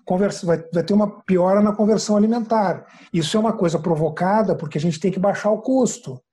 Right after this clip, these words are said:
né? Mas a gente vai corrigir isso na tabela de remuneração do produtor. Ou seja, ele vai ter uma perda em desempenho, mas não vai ter perda em rentabilidade. Isso é que é importante, né? Então,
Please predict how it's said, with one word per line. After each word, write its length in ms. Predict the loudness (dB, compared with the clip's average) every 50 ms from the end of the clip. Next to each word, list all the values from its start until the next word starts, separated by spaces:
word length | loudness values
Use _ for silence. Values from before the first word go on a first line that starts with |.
| _ _ -12
né? 320 | -8 -4 -2 -2 -2 -4 -6 -10 -20 -16 -8 -4
Mas 160 | -2 0 2
a 60 | 2
gente 200 | 2 0 0 0
vai 120 | 0 0
corrigir 440 | 2 2 2 2 2 2 4 4 4
isso 180 | 2 2 2 -2
na 60 | -2
tabela 380 | 0 0 0 0 2 0 2 2
de 80 | 2
remuneração 460 | 2 2 2 2 2 0 0 0 0
do 80 | -2 0
produtor. 600 | 0 -2 -2 0 0 2 2 2 2 0 -2 -6 -14 _ _ _ _ _ _ _ -2
Ou 80 | -2 -2
seja, 300 | 0 0 0 2 2 2
ele 100 | 2 2
vai 240 | 2 0 0 0 0
ter 140 | 2 2
uma 180 | 2 4 2 2 0 0
perda 380 | 0 2 2 2 2 0 -2 -4
em 60 | -4
desempenho, 840 | -6 -6 -8 -8 -8 -4 -2 0 0 2 2 2 2 0 -2 -6 -12 _ _ _ _ -20 -10 -4
mas 140 | -2 0 0
não 100 | 2 2
vai 140 | 2 2
ter 140 | 2 0 -2
perda 380 | -2 0 0 2 2 2 2 2
em 220 | 0 0 0 2
rentabilidade. 760 | 2 2 2 2 0 -2 -2 -2 0 0 2 2 2 0 0 0
Isso 280 | 2 2 2 2 2
é 60 | 0 2
que 60 | 2
é 40 | 0
importante, 640 | 0 0 0 -2 -2 -4 -6 -8 -8 -8 -12 -14 -14
né? 120 | -14 -12 -10
Então, 300 | -4 -2 0 0 0 -2